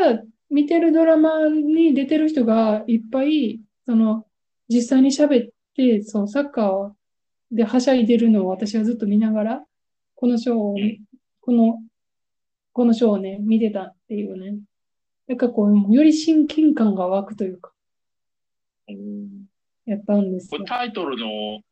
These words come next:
Speaker 2: 五十六Kっていうのはどういう意味なのかな？
Speaker 1: はい。知りません。調べたんですけど。
Speaker 2: はい。わからず。
Speaker 1: あの、えっと、私がどこまで調べたかっていうと、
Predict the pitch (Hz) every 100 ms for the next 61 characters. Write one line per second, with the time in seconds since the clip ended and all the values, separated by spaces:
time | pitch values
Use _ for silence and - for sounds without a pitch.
0 | _ _ _ _ - 131 147 151 151 131
1 | - _ _ - 113 104 _ - - -
2 | 104 208 208 - 214 - - _ _ _
3 | _ _ - - _ _ 247 233 220 220
4 | - _ _ _ - 240 233 208 220 208
5 | 226 - - 311 302 247 220 208 208 208
6 | 202 202 113 110 190 _ _ _ _ _
7 | _ _ _ _ - 226 - 123 113 110
8 | - _ _ _ _ 240 240 233 226 -
9 | _ _ _ 240 247 240 240 226 233 240
10 | 254 269 254 285 285 294 294 294 240 220
11 | 208 214 214 214 262 262 208 208